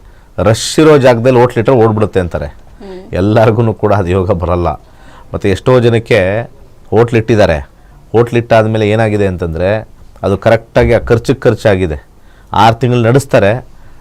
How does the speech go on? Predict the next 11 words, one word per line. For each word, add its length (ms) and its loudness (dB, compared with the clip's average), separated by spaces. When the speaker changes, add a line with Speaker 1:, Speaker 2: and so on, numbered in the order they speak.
Speaker 1:
ಖರ್ಚಿಗೆ 280 0
ಖರ್ಚಾಯ್ತು, 560 2
ಇನ್ನು 220 2
ಹಾಕಿರೋ 360 2
ಬಂಡವಾಳ, 420 2
ಅದಕ್ಕೆ 600 0
ಬರ್ತಕ್ಕಂಥ 520 -4
ಫರ್ನಿಚರ್ಸು, 840 -2
ಮತ್ತೆ 600 -2
ಸಂಬಳಗಳು 440 0
ಕೊಡ್ಬೇಕು 560 -4